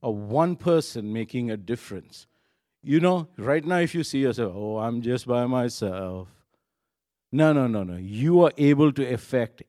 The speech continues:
eighty million people minimum, I think.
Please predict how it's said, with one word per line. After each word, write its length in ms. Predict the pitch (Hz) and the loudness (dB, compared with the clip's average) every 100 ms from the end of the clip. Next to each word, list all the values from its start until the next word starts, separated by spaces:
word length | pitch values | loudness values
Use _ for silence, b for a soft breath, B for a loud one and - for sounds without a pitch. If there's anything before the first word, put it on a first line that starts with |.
| _ 156 | _ 2
eighty 520 | 165 - - 185 175 | 2 2 -4 -4 -4
million 720 | 123 113 143 147 147 147 147 | -4 0 2 4 2 0 -4
people 600 | - - 160 - 127 117 | -8 -4 -4 -2 -4 -4
minimum, 600 | 113 139 175 170 95 - _ _ _ _ - | -6 -4 -2 -2 -4 -12 _ _ _ _ -18
I 120 | 104 | -18
think. 220 | - | -18